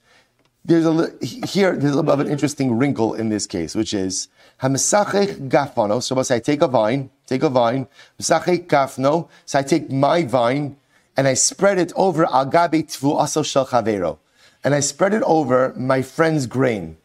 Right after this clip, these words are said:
Now, he's probably not gonna be my friend for too much longer, right? But, but, but lamaisa, right? I go ahead and, so I say, here the case over here, I take my vine,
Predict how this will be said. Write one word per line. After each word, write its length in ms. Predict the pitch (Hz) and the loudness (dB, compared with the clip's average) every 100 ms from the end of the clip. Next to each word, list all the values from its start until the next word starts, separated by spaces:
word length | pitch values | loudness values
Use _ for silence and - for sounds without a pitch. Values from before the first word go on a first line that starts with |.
| _ _ _ _ - | _ _ _ _ -2
Now, 200 | 131 135 | 2 2
he's 180 | 117 | 0
probably 160 | - 131 | 0 0
not 160 | 131 113 | 0 -2
gonna 140 | 117 | -4
be 40 | |
my 160 | 107 104 | -2 -2
friend 320 | 98 117 104 | -2 -4 -4
for 100 | 92 | -6
too 120 | 90 | -10
much 220 | 95 92 117 | -8 -6 -4
longer, 320 | 110 92 90 - _ | -2 -4 -8 -14 _
right? 160 | 131 139 | 0 2
But, 160 | 143 - | 2 2
but, 180 | 139 | 0
but 180 | 127 147 | 2 0
lamaisa, 760 | 139 135 156 190 - 139 131 135 _ _ | 2 2 4 2 2 2 2 0 _ _
right? 220 | 147 160 160 | 0 0 0
I 100 | 151 | -2
go 240 | 139 156 | 2 2
ahead 340 | 151 143 143 143 | 4 2 2 0
and, 300 | 143 135 - | 0 -2 -2
so 220 | - 151 | 0 2
I 20 | |
say, 160 | 160 139 | 2 2
here 160 | 127 151 | 2 2
the 80 | |
case 240 | 147 156 160 | 2 0 2
over 140 | 156 | 2
here, 100 | 170 | 2
I 60 | 127 | 2
take 260 | - 143 - | 0 -2 -2
my 380 | 120 123 151 | -2 2 2
vine, 500 | 175 147 151 170 151 | 4 2 2 0 -4